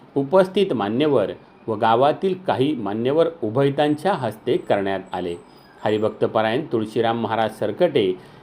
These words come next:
यांचंही या ठिकाणी आगमन झालं. त्यांचंही पूजन करून गुरुदक्षिणाही त्यांना देण्यात आली. सरकटे महाराजांच्या हस्ते या दिंडीचे प्रमुख भीमाजी महाराज गाडगे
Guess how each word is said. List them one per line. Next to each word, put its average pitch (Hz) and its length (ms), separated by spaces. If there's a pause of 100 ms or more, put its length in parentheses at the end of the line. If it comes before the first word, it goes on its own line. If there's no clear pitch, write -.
(120)
यांचंही 151 460
या 143 120
ठिकाणी 123 480
आगमन 135 380
झालं. 98 400 (340)
त्यांचंही 131 480
पूजन 147 520
करून 104 340 (380)
गुरुदक्षिणाही 127 760
त्यांना 107 400
देण्यात 101 360 (140)
आली. 92 260 (500)
सरकटे 123 440
महाराजांच्या 113 640
हस्ते 139 560 (300)
या 160 140
दिंडीचे 170 540
प्रमुख 135 520
भीमाजी 113 480
महाराज 110 460
गाडगे 135 380